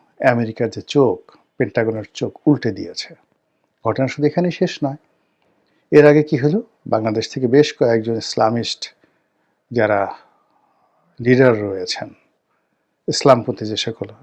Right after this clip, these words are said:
রাজনৈতিক নেতৃবৃন্দ রয়েছেন, তার মধ্যে মামুনুল হক অন্যতম। তারা আফগান সরকারের নিমন্ত্রণে সেখানে গেছেন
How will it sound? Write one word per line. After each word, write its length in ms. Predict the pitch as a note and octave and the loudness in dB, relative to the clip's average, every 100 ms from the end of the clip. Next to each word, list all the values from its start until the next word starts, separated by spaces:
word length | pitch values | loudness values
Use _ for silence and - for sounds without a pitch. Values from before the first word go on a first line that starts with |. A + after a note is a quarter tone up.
| A2+ | -2
রাজনৈতিক 400 | A2 A#2+ G#2 A#2 A#2 | -2 -4 -6 -6 -8
নেতৃবৃন্দ 680 | - - - C3+ A#2+ B2 A#2+ | -12 -12 -2 -2 0 -2 -2
রয়েছেন, 260 | B2 - D3 | -4 -4 -4
তার 100 | A2+ | -2
মধ্যে 160 | G#2 G#2 | -4 -4
মামুনুল 280 | G#2 B2 C3+ G#2 | 0 0 0 -2
হক 100 | G#2+ G2+ | -8 -10
অন্যতম। 360 | G2 - - - _ _ _ _ _ _ _ _ _ - | -10 -16 -16 -18 _ _ _ _ _ _ _ _ _ 2
তারা 200 | D3 D#3 F3+ A#3+ _ _ _ _ | 6 6 4 -4 _ _ _ _
আফগান 360 | - C3 A#2+ B2 | 0 0 4 2
সরকারের 500 | - A2+ B2+ A2+ G#2+ - - _ _ _ _ - | 0 -6 -2 0 -2 -6 -14 _ _ _ _ -6
নিমন্ত্রণে 600 | C#3 A#2 A2 G#2 A2+ C3+ A#3+ _ _ _ - | -2 0 0 -2 -6 -6 -8 _ _ _ -18
সেখানে 360 | - A2 A#2+ A#2 | -10 -4 -2 0
গেছেন 340 | A2 G2+ - | -2 -4 -8